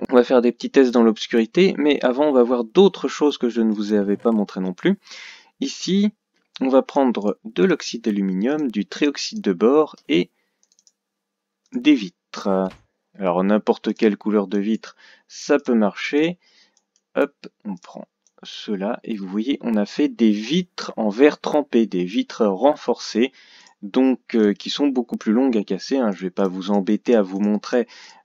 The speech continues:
euh, la différence, parce que voilà, c'est long à casser et ce n'est pas passionnant, mais, euh, voilà, on a la possibilité maintenant de poser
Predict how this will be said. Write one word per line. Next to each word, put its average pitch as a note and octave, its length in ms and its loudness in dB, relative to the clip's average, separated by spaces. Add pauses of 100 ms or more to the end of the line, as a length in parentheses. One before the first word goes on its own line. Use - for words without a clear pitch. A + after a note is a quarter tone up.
euh, F2 300 -2
la F#2 240 -2
différence, A2+ 800 -4 (760)
parce - 200 -6
que F#2 340 -2
voilà, F2 300 -4
c'est - 320 -6
long A#2 240 2
à G#2+ 80 4
casser G2+ 520 0
et F#2+ 80 -8
ce - 120 -12
n'est - 80 -6
pas - 120 -2
passionnant, B2 520 -4 (480)
mais, C3 260 -2 (280)
euh, - 40 -6 (180)
voilà, F#3+ 440 -6
on G3 140 -8
a A3+ 160 -6 (180)
la G3+ 160 -8
possibilité F2 640 -12
maintenant A2 420 -6 (460)
de F#2+ 160 -4
poser G#2 560 -2